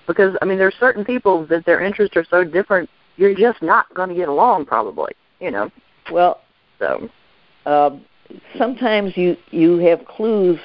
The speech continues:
Speaker 2: um, from the picture.
Speaker 1: True.
Speaker 2: Uh, for example, <laughs> a, a, a picture I do re-, just kind of recalling it in my mind. Very nice gentleman. He is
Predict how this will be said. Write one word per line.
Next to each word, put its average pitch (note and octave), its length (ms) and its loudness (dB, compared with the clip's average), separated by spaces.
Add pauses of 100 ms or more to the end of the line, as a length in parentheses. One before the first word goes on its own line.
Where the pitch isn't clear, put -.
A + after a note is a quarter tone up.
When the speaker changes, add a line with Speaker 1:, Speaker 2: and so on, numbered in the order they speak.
(140)
Speaker 2:
um, C#3 480 2 (1800)
from F#3 160 0
the E3+ 60 -4
picture. - 480 -6 (1000)
Speaker 1:
True. D3+ 500 4
Speaker 2:
Uh, D3 340 2 (180)
for F3+ 160 4
example, F3 680 0 (180)
<laughs> - 180 -20
a, D#3 180 -4 (160)
a, D3+ 380 0 (460)
a D#3 100 0
picture - 380 -2
I E3 80 4
do D#3 180 -4
re-, D3+ 200 -4
just - 160 -16
kind D#3 200 -6
of B2+ 80 -8 (280)
recalling D3 460 0
it - 80 -2
in C3+ 60 -6
my C3+ 140 0
mind. C#3+ 400 0
Very A#3 240 2
nice G3+ 240 0 (120)
gentleman. E3+ 540 -2 (840)
He G3 180 0
is E3 120 2